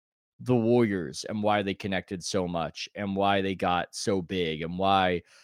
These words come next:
uh, when I was around the team, Steph Curry's bodyguard said it, he felt like he was, uh,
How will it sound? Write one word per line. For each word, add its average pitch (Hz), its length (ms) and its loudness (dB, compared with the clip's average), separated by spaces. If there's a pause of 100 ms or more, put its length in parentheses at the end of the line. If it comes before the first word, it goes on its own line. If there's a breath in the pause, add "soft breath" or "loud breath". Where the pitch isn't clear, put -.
(260 soft breath)
uh, 101 300 2
when 98 180 -2
I 98 100 0
was 92 320 -4
around 101 300 -2
the 95 80 -4
team, 92 680 -4
Steph - 320 -2
Curry's 92 480 -2
bodyguard 92 600 -2
said 90 220 -6
it, 87 160 -2 (100)
he 92 300 -6
felt 90 240 -4
like 92 180 -4
he 95 160 -4
was, 85 280 -4
uh, 82 200 2